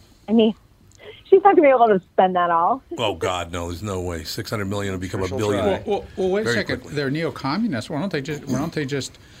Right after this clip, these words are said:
Speaker 4: get their, pay their ninety percent tax?
Speaker 2: Yeah,
Speaker 3: They don't,
Speaker 2: why don't they?
Speaker 3: they don't have any money.
Speaker 4: Pay it into the coffers.
Speaker 3: That's why they're neo-communists. They want other people's money 'cause it's
Speaker 4: Okay.
Speaker 3: They, they think that communism means everyone gets free money and no one has to work.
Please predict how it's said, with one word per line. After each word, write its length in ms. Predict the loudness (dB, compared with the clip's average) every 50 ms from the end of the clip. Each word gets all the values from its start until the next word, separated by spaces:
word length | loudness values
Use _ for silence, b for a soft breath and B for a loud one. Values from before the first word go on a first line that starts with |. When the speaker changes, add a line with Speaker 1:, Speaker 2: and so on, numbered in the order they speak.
| b b b -4
Speaker 4:
get 200 | -4 -4 -4 -2
their, 200 | -4 -4 -4 -4
pay 220 | -4 -2 -2 0 0
their 140 | 0 -2 0
ninety 300 | 0 0 0 0 -2 -2
percent 340 | -4 -4 -2 -2 -4 -4
tax? 560 | -2 -4 -4 -4 -4 -8 -10 -12 -16 -20 -20 -6 -2
Speaker 2:
Yeah, 140 | 0 0 2
Speaker 3:
They 80 | 2
don't, 160 | 0 0 0
Speaker 2:
why 180 | 0 0 0 0
don't 260 | 0 0 -2 -2 -4
they? 120 | -4 -4 -2
Speaker 3:
they 80 | 0 -2
don't 140 | -2 0
have 200 | 0 -2 -2 -2
any 140 | -4 -6 -8
money. 300 | -8 -8 -8 -8 -10 -8 -4
Speaker 4:
Pay 180 | -2 -2 -2
it 80 | -2 -2
into 160 | -2 -4 -4
the 100 | -4 -6
coffers. 380 | -4 -4 -2 -2 0 -2 -2 -2
Speaker 3:
That's 120 | -2 -2
why 320 | -2 0 0 0 0 0 -2
they're 140 | -4 -4 -4
neo-communists. 960 | -4 -4 -4 -6 -6 -6 -8 -8 -6 -6 -8 -8 -10 -10 -12 -14 -18 -12
They 140 | -8 -6 -6
want 320 | -6 -6 -6 -6 -8 -8 -12 -16 -20 -20 -20 -12 -10
other 200 | -8 -8 -8 -10
people's 400 | -10 -12 -12 -10 -10 -10 -10 -10
money 300 | -12 -14 -14 -14 -16 -16
'cause 200 | -14 -12 -8 -8
it's 260 | -8 -8 -8 -10 -12
Speaker 4:
Okay. 100 | -14 -14 -16 -20 -20 -20 -20 -6 -2
Speaker 3:
They, 280 | 0 0 0 -2 -4 B B B B
they 140 | -4 -4 -2
think 180 | -2 -4 -6 -6
that 80 | -8 -6
communism 680 | -4 -2 -2 -2 -2 -2 -4 -2 -4 -4 -4 -4 -4 -2
means 240 | -2 -2 -2 -2 -2
everyone 380 | -2 -2 -2 -4 -2 -4 -4
gets 200 | -4 -6 -6 -6
free 240 | -6 -6 -6 -6 -6
money 320 | -4 -4 -4 -4 -4 -6 -6
and 80 | -6 -8
no 100 | -8 -8
one 100 | -8 -8
has 160 | -10 -10 -10
to 80 | -12 -10
work. 240 | -10 -10 -10 -14